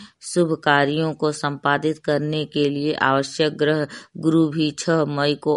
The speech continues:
अस्त हो रहे हैं। तीन जून को गुरु और अट्ठाईस जून को शुक्र के उदय होने के बाद जुलाई में वे विवाह मुहूर्त की शुरुआत होगी, जो पन्द्रह जुलाई तक चतुर्मास लगने तक रहेगी।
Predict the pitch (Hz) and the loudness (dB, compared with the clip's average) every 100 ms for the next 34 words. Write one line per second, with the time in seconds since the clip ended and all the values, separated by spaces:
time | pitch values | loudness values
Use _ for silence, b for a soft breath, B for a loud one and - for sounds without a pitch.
0 | - 143 147 - 147 143 147 143 143 147 | 0 -2 -4 -8 -2 -2 0 -2 -2 -2
1 | 139 B B _ 165 165 160 147 156 - | -4 B B _ -2 0 0 -2 -2 0
2 | 151 147 147 151 156 151 147 B B - | 0 0 0 0 -2 -2 -6 B B 0
3 | 143 127 131 - 151 170 143 147 147 139 | 4 4 2 -2 0 0 0 -2 -2 0
4 | 147 131 B - - 165 156 151 151 147 | -2 -2 B -16 -6 -2 -2 0 2 2
5 | 147 151 156 165 147 147 143 147 143 143 | 2 2 2 0 -2 -2 0 0 2 2
6 | 143 147 139 143 147 160 151 B B - | 2 -2 0 2 4 4 2 B B -4
7 | 151 147 143 131 - 147 147 147 156 156 | 2 4 4 4 -4 -2 2 4 4 2
8 | 151 156 151 147 - 156 143 156 147 147 | -4 -2 -2 -4 -6 -6 -4 0 4 4
9 | 143 147 151 151 147 156 143 B B - | 4 0 0 0 2 0 -2 B B -10
10 | 139 165 156 - 143 151 160 147 147 147 | 2 4 4 0 -2 2 2 2 2 2
11 | 143 139 - 156 139 B B _ - 156 | 2 0 2 2 2 B B _ -4 0
12 | 170 151 147 143 139 147 143 151 151 147 | -2 0 2 0 0 0 0 0 -4 -2
13 | 147 139 143 139 151 143 143 147 | -2 0 0 0 0 -2 0 -4